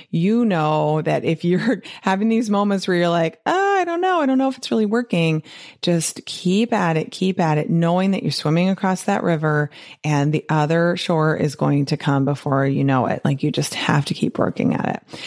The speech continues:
And this is such great work, right? Because the result is a completely different, more pleasant experience of your life. Like, who doesn't want that? We all want that. What we have to get on board with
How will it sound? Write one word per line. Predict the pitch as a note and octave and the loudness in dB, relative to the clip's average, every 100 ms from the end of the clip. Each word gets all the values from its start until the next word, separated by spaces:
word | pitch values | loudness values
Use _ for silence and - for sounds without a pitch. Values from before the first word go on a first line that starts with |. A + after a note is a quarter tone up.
| - - | -6 -2
And | A3 | 0
this | C#4 C#4 | 0 -2
is | |
such | - A#3 A3 - | -2 0 -2 -4
great | - F3+ F3 F3+ - - | 0 2 2 0 -4 -4
work, | D#3 D4 B3 - - | 0 0 0 -4 -2
right? | E3 B3 | 0 0
Because | B3 - G#3+ G3 - - - | -2 -2 -2 -2 -12 -14 -4
the | F#3 | -2
result | G3+ G#3 F#3+ A#3+ D#4 F#3+ G#3 - - - _ | 0 2 2 2 2 2 -2 -8 -20 -20 _
is | G3+ G3+ G3 - | 0 2 0 -2
a | G#3 | -2
completely | G#3+ G#3 - C4+ D4 B3+ G#3+ | 0 -2 -2 -2 0 0 0
different, | G3+ G#3 G#3 G#3 B3+ - - - _ _ - | 0 0 0 0 -2 -8 -16 -20 _ _ -2
more | E3+ F3 F#3 F#3+ G#3+ B3 | 0 2 2 2 2 0
pleasant | A#3+ G3 F#3 F#3 | 0 0 2 0
experience | E3+ - E3+ D#3+ | 0 0 0 0
of | D#3+ | 0
your | D#3 | 0
life. | G#3+ A3 | 0 0
Like, | E3 D#3+ | 0 -2
who | B3+ | 0
doesn't | A#3+ F#3 F3 | 0 0 0
want | G3+ A#3+ G3 | 2 0 -2
that? | - - | -6 -2
We | F3 F#3+ | 0 2
all | F#3 F3+ | 2 2
want | E3+ A3 A#3+ | 2 0 0
that. | - - G#3+ - - - - | -2 -2 -4 -8 -18 -20 -6
What | E3+ - | -2 0
we | F3+ | 0
have | D#3 G#3 G#3+ - | 0 0 -2 -2
to | - F#3 F3 | 0 0 0
get | D#3+ | 0
on | D3+ D3+ | 2 0
board | - E3+ F#3+ | 2 0 2
with | G#3+ A#3 A3+ | 2 0 -2